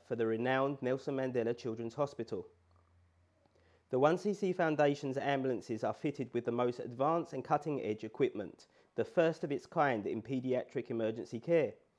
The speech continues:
Our paramedics are the best in their field, highly trained and dedicated to providing exceptional care to our young patients. What sets the one C C Foundation apart is our commitment to providing these life-saving services completely free of charge.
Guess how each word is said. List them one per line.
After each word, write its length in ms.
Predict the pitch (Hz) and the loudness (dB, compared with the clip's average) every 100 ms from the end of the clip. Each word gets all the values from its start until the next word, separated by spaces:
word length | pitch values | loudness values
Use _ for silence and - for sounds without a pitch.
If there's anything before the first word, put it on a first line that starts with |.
| _ _ _ - | _ _ _ 0
Our 80 | 127 | 0
paramedics 760 | - 190 190 190 175 117 - - | 2 0 2 2 2 0 -6 -4
are 80 | 120 | -2
the 80 | |
best 340 | 113 151 147 - | 2 2 0 -2
in 100 | 139 | 2
their 80 | 131 | 2
field, 460 | - 127 101 78 - _ _ | 4 2 2 -2 -18 _ _
highly 380 | 160 165 170 165 | 4 6 6 4
trained 540 | - 156 135 98 87 - | 4 2 4 0 -6 -8
and 140 | 110 | -2
dedicated 600 | 131 135 123 123 110 113 | 2 2 2 0 0 -6
to 100 | - | -8
providing 560 | 110 117 123 123 113 117 | -8 -4 0 0 0 -4
exceptional 640 | 107 - 170 - 180 156 | -4 -2 -2 -2 -2 -2
care 340 | 147 160 135 110 | 0 2 2 2
to 200 | - 120 | -2 0
our 80 | 113 | 2
young 260 | 113 113 113 | 2 0 -2
patients. 680 | 127 113 - 98 - - _ _ _ _ _ - _ - | -2 -2 -4 -10 -12 -20 _ _ _ _ _ -20 _ 2
What 200 | 262 - | 4 4
sets 240 | 208 - | 2 0
the 100 | - | 4
one 180 | 196 190 | 4 4
C 200 | 190 170 | 2 0
C 180 | 165 170 | 0 0
Foundation 540 | 175 156 147 151 151 | 2 2 4 2 2
apart 480 | 131 - 147 120 - - | -2 2 4 4 0 -4
is 120 | 123 | 0
our 160 | 120 - | 0 0
commitment 460 | - 131 147 135 131 | -2 0 0 0 -4
to 100 | 131 | -6
providing 580 | 131 123 131 127 123 123 | -8 0 2 2 2 0
these 220 | 117 117 | -2 2
life-saving 580 | 131 151 - 156 147 143 | 2 2 2 0 0 -2
services 720 | - 127 123 123 - 98 - _ - _ - | 0 0 0 -6 -10 -12 -12 _ -20 _ -6
completely 580 | 110 - 156 160 123 | -4 0 2 2 -2
free 300 | 117 - 123 | -4 0 2
of 100 | 127 | 2
charge. 520 | - 127 110 - - | 2 2 2 -2 -14